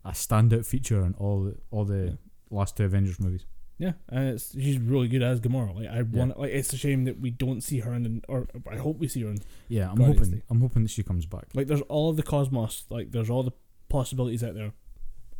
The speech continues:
Speaker 2: or we could just get a new one. We could just find a new Gamora, try and drag one from another timeline. But hey, Doctor Strange, buddy, how's it going?
Speaker 1: Yeah.
Speaker 2: Did enjoy, um, the, like, his mentor.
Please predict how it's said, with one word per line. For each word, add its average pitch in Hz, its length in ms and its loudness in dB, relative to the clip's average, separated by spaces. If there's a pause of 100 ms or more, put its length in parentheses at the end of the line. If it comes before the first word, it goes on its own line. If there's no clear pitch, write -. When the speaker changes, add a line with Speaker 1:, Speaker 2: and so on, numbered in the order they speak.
(140)
Speaker 2:
or 110 140 -4
we 113 100 -4
could 113 140 -2
just 113 140 -6
get - 100 -8
a 117 40 -6
new 123 180 -4
one. 135 200 -6 (240)
We 117 100 0
could 117 100 -2
just 123 180 -2
find 139 320 0
a 139 40 2
new 143 140 4
Gamora, 147 400 2 (720)
try 127 160 2
and 127 100 2
drag 123 240 2
one 127 160 0
from 123 140 -4
another 123 200 0
timeline. 117 360 -2
But - 140 -6
hey, 160 340 0
Doctor 135 240 -6
Strange, 160 360 -2
buddy, 120 200 0
how's 131 160 0
it 131 60 -4
going? 147 200 -2 (260)
Speaker 1:
Yeah. 117 180 0 (500)
Speaker 2:
Did 175 120 4
enjoy, 156 480 4
um, 117 540 0 (720)
the, 143 220 -8
like, 120 240 -6
his 131 420 2
mentor. 123 640 -2